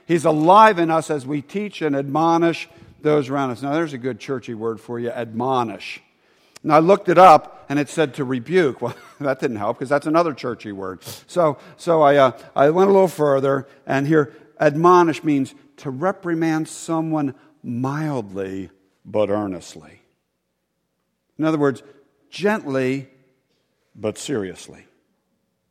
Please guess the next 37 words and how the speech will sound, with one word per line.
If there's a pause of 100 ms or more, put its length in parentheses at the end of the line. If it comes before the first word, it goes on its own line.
(880)
To
give
friendly, (360)
earnest
advice
or
encouragement. (1300)
So
if
we're
gonna
admonish,
we're
gonna
encourage,
but (180)
if
somebody's
not
doing
quite
the
right
thing,
we're
there
to (600)
try
to
encourage
them
to
do
the
right
thing.
To,